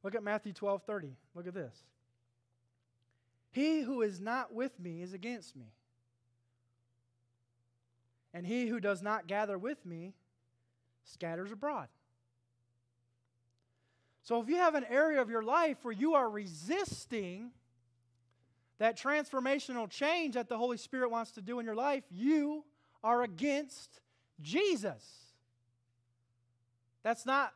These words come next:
Liberty Church's message. That's not Pastor Ian's message. That's Jesus' message.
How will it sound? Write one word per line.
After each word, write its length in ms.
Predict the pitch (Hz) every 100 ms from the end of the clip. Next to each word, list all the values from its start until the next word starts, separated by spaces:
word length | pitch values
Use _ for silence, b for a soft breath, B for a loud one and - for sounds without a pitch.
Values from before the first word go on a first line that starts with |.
| -
Liberty 440 | 208 269 285 269
Church's 420 | 208 262 285 294 233
message. 480 | 285 285 339 285
That's 220 | 247 254 269
not 180 | 269
Pastor 340 | 262 277 262 233
Ian's 320 | 254 330 254
message. 440 | 233 240 - 285
That's 480 | 170 277 294 - - b b b 165
Jesus' 840 | 165 285 330 294 311 - 311 240
message. 680 | 247 254 - 156 123 -